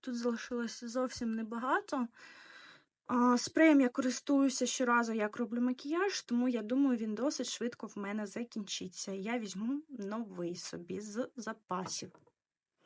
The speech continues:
В принципі, це всі продукти, що я планую закінчити в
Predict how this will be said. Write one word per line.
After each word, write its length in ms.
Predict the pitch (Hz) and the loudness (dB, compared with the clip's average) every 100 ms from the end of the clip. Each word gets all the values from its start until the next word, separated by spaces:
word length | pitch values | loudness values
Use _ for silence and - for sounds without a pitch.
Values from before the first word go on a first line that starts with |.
| _ _ _ _ - - - - - - - - - | _ _ _ _ -20 -20 -20 -20 -20 -18 -18 -12 -8
В 140 | - | 0
принципі, 480 | - 370 480 349 285 | 6 8 8 4 2
це 160 | - | 4
всі 220 | 269 - 330 | 4 6 6
продукти, 540 | 277 240 269 - 254 | 6 4 2 4 2
що 220 | - - | 4 6
я 180 | 254 254 | 10 10
планую 480 | 254 247 240 254 240 | 8 4 6 6 4
закінчити 1120 | 226 - 240 - - 240 - 208 214 208 196 208 | 0 0 0 2 2 2 0 -2 2 2 2 0
в 340 | 202 202 | 2 2